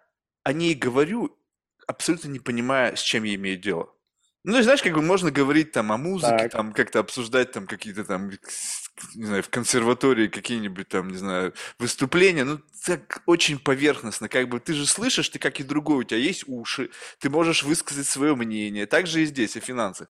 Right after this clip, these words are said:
Speaker 1: И поэтому, знаешь, каждый раз, когда кто-то профессионально этим занимается,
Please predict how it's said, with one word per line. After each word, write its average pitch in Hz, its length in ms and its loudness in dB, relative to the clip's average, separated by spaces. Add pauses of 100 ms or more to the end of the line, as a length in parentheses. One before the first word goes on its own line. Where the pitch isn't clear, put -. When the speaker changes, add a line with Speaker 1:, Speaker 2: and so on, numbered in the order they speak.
Speaker 1:
И 131 60 -10
поэтому, 208 320 2
знаешь, 196 220 0
каждый 196 320 0
раз, 185 200 2
когда 151 240 -4
кто-то 170 480 0 (120)
профессионально 160 760 0
этим 135 280 -4
занимается, 147 640 -2